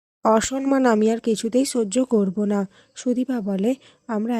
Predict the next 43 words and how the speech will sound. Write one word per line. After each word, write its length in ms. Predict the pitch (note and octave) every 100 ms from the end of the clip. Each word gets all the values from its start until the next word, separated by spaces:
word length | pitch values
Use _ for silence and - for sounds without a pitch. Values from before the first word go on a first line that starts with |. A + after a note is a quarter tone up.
| G3
এখন 160 | - A3+
এই 120 | G#3+
বাড়ি 160 | F#3+ G3
থেকে 220 | G#3+ A3+ G3
যাব 160 | G3 F3 A3
না 60 | A3+
পরমা, 380 | G3 F#3+ F#3 A3+ - - _ A#3
এখন 260 | G#3 C4 B3+
আমাদের 240 | A#3 A3+ A#3+
এই 120 | A#3+
বাড়িতেই 400 | A3 G3+ G3 B3
থাকতে 380 | A3 A3 - A3
হবে।" 300 | G3+ G3+ G#3+ A3 _ _ _
পরমা 400 | A#3 A#3 B3+ C4+ A3+
বলে, 220 | G3 F#3+ B3+ - _
"কেন 220 | A3+ A3 A#3+
সুদীপা, 380 | - G#3 G#3+ B3 -
কেন? 180 | A3+ G3+ F#3 - _ _
তোমার 240 | B3 C4 C#4+
না 100 | C#4
হয় 160 | B3+ C#4
কোথাও 220 | A3+ A3 A#3+ G#3
জায়গা 280 | G3 G3 G#3
নেই 160 | G#3+ G3+
যাওয়ার, 220 | G3 G3 G3
কিন্তু 220 | A#3 A#3+
আমার 260 | G#3+ G#3 A3+
তো 80 | C4 A#3+
আছে, 220 | A3 - A#3 - - _
আমি 200 | B3 A#3 B3
কিছুতেই 380 | A3+ B3+ B3+ C4
এখানে 220 | A3 A3+ G3+
থাকবো 220 | G#3 -
না।" 80 | G#3 G#3
এরপর 180 | G#3
পরমা 320 | G3+ G#3+ G#3+ G#3
বুঝতে 280 | G3+ F#3+ A#3+
পারে 140 | B3+ A#3 G3+
সে 80 | A3+
সুদীপাকে 540 | A#3 G#3 A#3 B3+ A#3+ A#3+
কষ্ট 220 | A3+ F#3 A#3+ G#3
দিয়ে 140 | G#3+
ফেলেছে। 420 | G3+ G#3 G3+ A3